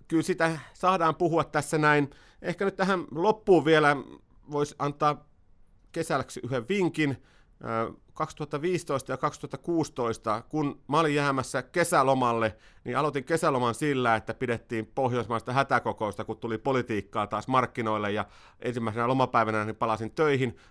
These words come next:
Tänä vuonna tarkoitus jäädä kesäkuun lopusta lomalle, eli todennäköisesti kolmaskymmenes kuudetta jossakin maassa ilmoitetaan vaaleista, jotka niinku tulee tonne sotkemaan sitten koko,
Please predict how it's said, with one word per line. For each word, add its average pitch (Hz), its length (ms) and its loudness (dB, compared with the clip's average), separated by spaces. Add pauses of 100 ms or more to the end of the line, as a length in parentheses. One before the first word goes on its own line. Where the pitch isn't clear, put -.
Tänä 127 220 -2
vuonna 120 200 0
tarkoitus 117 340 -4
jäädä 113 160 -2
kesäkuun 123 440 -4
lopusta 107 380 -6 (300)
lomalle, 139 540 4
eli 113 320 -2
todennäköisesti 127 520 -2
kolmaskymmenes 123 500 -4
kuudetta 127 400 -2
jossakin 117 320 -4
maassa 107 240 -6
ilmoitetaan 110 440 -2
vaaleista, 110 480 0
jotka 98 240 -4
niinku 95 160 -4
tulee 101 240 -6
tonne 101 180 -8
sotkemaan 98 440 -6
sitten 92 200 -14
koko, 95 300 -8